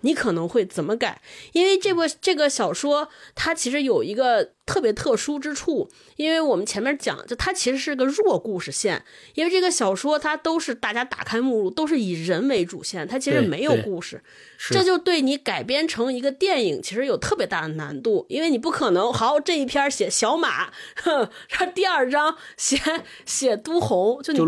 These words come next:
Speaker 1: 能写，
Speaker 2: 就乱了。
Speaker 1: 还是要有一个事儿来串起来，
Speaker 2: 是。
Speaker 1: 让它有线索，有整体感，所以它其实挺难的。我，我就说，哎，那，那我们就可以试一试，假如像给你这么一个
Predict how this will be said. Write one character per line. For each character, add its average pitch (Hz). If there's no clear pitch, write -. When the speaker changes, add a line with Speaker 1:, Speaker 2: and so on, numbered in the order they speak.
Speaker 1:
能 -
写， -
Speaker 2:
就 190
乱 -
了。 -
Speaker 1:
还 196
是 330
要 330
有 247
一 226
个 294
事 -
儿 277
来 185
串 233
起 -
来， 127
Speaker 2:
是。 135
Speaker 1:
让 226
它 214
有 226
线 254
索， 170
有 175
整 185
体 170
感， 147
所 311
以 330
它 339
其 -
实 285
挺 175
难 139
的。 240
我， 202
我 220
就 269
说， 262
哎， 262
那， 285
那 269
我 196
们 185
就 247
可 269
以 277
试 359
一 196
试， -
假 143
如 233
像 247
给 226
你 254
这 330
么 262
一 175
个 185